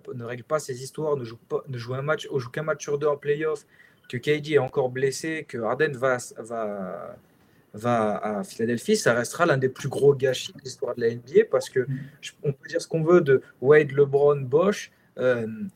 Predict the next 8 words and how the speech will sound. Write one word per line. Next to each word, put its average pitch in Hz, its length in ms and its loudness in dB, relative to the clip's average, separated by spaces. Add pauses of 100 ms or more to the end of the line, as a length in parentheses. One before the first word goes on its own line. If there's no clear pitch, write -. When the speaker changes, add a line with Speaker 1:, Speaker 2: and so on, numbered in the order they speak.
(280)
Speaker 1:
Scottie 156 380 -6
Pippen, - 180 -14 (140)
euh, 156 520 -6 (120)
Michael 135 300 -2
Jordan, 131 500 2
euh, 117 240 0
Dennis 120 280 -6
Rodman. 180 440 0